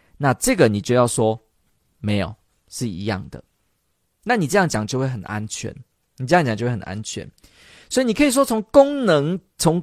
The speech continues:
功能这个角色来说，父是第一根源，所以呢，耶稣很多事都请示父，好像形成这种好像是父比较大。其实耶稣自己说父比我大，这个在功能角色上，这是圣经的话哦，耶稣说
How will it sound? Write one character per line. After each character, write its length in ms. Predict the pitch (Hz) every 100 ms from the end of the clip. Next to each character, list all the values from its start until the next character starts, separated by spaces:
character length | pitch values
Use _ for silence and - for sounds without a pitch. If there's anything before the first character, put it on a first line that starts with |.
| -
功 300 | 233 247 220
能 200 | 131 139
这 120 | 180
个 100 | 165
角 220 | - 110
色 180 | - 170
来 160 | 117
说， 420 | 110 - 139 127 131
父 300 | - - 208
是 120 | 139 156
第 240 | - 147
一 40 | 139
根 220 | 143 135
源， 220 | 117 104
所 180 | 110 147
以 120 | 143
呢， 160 | 120 120
耶 180 | 151 170
稣 160 | -
很 180 | 180 120
多 140 | 160
事 160 | 175 -
都 160 | - 156
请 240 | - 98
示 220 | 95 139
父， 260 | - - 127
好 120 | 117
像 180 | 120 151
形 300 | - - 156
成 200 | - 131
这 120 | 175
种 160 | 156 110 - -
好 180 | - 131
像 280 | 117 254 185
是 120 | 151
父 240 | 165 - 190
比 100 | -
较 140 | 131
大。 100 | 127
其 140 | - 226
实 100 | 185
耶 100 | 202
稣 140 | 196
自 160 | 175 196
己 140 | 127
说 200 | 110 151 -
父 240 | - - 185
比 200 | - 120
我 160 | 110 67
大， 280 | - 104 -
这 120 | 220
个 60 | 220
在 100 | 214
功 300 | - 247 247
能 160 | 196
角 200 | 165 107
色 160 | 104 156
上， 160 | 143
这 100 | 139
是 40 | 165
圣 220 | - 151
经 100 | 139
的 100 | 123
话 180 | 131 123
哦， 80 | 113
耶 100 | 139
稣 160 | 131
说 180 | 127 139